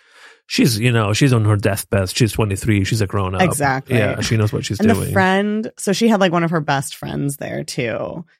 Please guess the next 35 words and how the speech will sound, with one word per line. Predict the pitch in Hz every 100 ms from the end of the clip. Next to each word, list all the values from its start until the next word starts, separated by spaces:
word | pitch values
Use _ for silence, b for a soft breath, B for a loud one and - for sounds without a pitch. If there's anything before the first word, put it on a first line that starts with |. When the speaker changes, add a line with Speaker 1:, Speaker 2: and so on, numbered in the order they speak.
| _
Speaker 2:
to | - 139 117 - -
meet | 160 139 135
him | 151 - 123 120 165
Speaker 1:
Mm-hmm. | 120 107
Speaker 2:
and, | 101 - - 151
like, | - - - B B B B B _ -
I | 185
feel | 196
like | 160
sh-, | -
the | 170
friend | 151 - 156 147
was | 147 143 151 -
one | 160 156
of | 147
the |
most | 156 156 156 -
suspicious | 151 - 135 - 131 143 - 175 -
of | 147 151
being | 113 -
like, | 143 -
"She, | - 156 _ -
this | 214
isn't | 240 294 285
her | 262
type," | - - 185 156 156 -
but | - 170
also, | 165 175
like, | 165 156 B B B _
she | -
doesn't | 180 226
really | 214 196
seem | - - 151 156 147 143
in | - 131
love. | 113 - - -